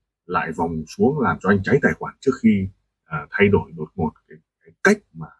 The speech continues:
anh ta gồng. Những câu hỏi cứ đan xen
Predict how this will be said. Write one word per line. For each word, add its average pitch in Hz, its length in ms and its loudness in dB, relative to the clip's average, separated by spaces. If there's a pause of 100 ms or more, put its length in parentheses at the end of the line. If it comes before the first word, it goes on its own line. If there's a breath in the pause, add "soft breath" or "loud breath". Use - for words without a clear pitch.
(100)
anh 82 100 -20
ta 80 80 -10
gồng. 76 220 -6 (1800)
Những 95 260 0
câu 214 260 2
hỏi - 280 -6 (420)
cứ 123 60 2
đan 101 280 4
xen 101 440 0